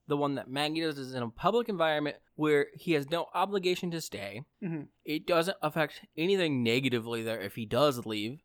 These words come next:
Speaker 1: It doesn't make Maggie come across as a bad person because, one, Phoebe doesn't know that Maggie's the one that invited him. He just shows up because, you know, he's related to her. And there's no impetus for them to even interact if he chooses to stay. He can make his wreath not having to even interact with her.
Speaker 2: Yeah.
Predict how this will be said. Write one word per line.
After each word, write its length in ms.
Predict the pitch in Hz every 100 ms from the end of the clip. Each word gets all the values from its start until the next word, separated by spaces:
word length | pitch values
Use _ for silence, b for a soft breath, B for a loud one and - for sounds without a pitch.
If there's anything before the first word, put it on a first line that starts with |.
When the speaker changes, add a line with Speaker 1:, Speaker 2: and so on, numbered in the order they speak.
| -
Speaker 1:
It 60 | 143
doesn't 240 | 139 135
make 320 | 139 131 - _
Maggie 400 | 143 127 127 131
come 180 | 131 139
across 340 | 135 135 123
as 80 | 127
a 80 | 117
bad 240 | 117 113
person 400 | - 104 113 143 - _
because, 240 | 120 117
one, 180 | 135 127
Phoebe 260 | 113 120 113
doesn't 280 | 113 107 107
know 220 | 107 104
that 200 | 101 104 _ -
Maggie's 340 | 117 107 104
the 60 | 110
one 80 | 110
that 120 | 104
invited 400 | 104 135 117 104
him. 160 | 110 147 -
He 160 | 120
just 160 | 120 -
shows 340 | - 113 107
up 220 | 135 131
because, 240 | 120 113 120
you 60 |
know, 100 | 107
he's 200 | 117 107
related 540 | 104 101 123 113 104 -
to 280 | - 104 98 _
her. 240 | 104 98 104 _
And 320 | 135 131 127 -
there's 300 | 139 135 127
no 140 | 151
impetus 340 | 151 143 143 135
for 80 | 135
them 140 | 131
to 100 | 127
even 220 | 139 135 -
interact 480 | 135 143 131 131 -
if 200 | 151 -
he 120 | 147
chooses 380 | 127 139 123 110
to 120 | 120 107
stay. 320 | 156 113 107
He 100 | 127
can 160 | 120
make 200 | 123 117 135
his 160 | 120
wreath 280 | 135 135 117
not 160 | 127 120
having 180 | 113 113
to 60 |
even 180 | 120 104
interact 400 | 101 101 101 95 _
with 80 | 110
her. 140 | - _
Speaker 2:
Yeah. 380 | 320 311 196 147